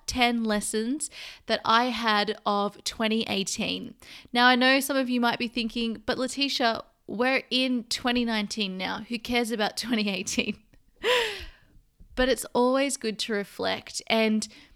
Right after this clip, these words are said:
this year, as some of you might know, I began my process of reflecting and dreaming my new dream and vision and plan for the year with our new moon in Capricorn. So that was on the sixth of January.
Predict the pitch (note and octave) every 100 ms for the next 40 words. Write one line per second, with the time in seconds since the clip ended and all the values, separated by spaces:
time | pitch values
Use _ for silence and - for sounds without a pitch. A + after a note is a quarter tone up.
0 | _ - A3 D#4 D#4 B3 A3+ G#3+ - A3
1 | A3 A3 G3+ G3 G3+ - G3 F#3+ F#3 F#3+
2 | - A#3 B3 C4 B3 A3 B3+ - B3 C4
3 | C4 A3+ G#3+ - G#3 G3 - G3+ F#3+ -
4 | G3+ - G3 G3 - C4 C4 C4 C4 C4
5 | C4 - G#3+ G3+ G3+ G#3 G3+ - - -
6 | - - F#3+ - G3+ A3+ B3 B3+ A#3 G#3
7 | G#3 A3 A#3+ - A3 G3+ A3+ G#3+ F#3+ F3
8 | G3+ A3+ G#3+ F3+ F3+ A3 G#3+ A#3 G#3+ G3
9 | F#3 E3+ E3+ F3+ - - - _ _ -
10 | G#3 A#3 A3 G#3 G#3 G3+ G3+ G3 F#3+ F#3+
11 | G3 G3 G3 - F#3 F#3 G3+ - - G3+
12 | G3+ G3+ - G3+ G3 F#3+ - F#3 - -
13 | C4 C4+ - - G#3+ - G#3 G3 F#3+ F#3
14 | F#3+ C4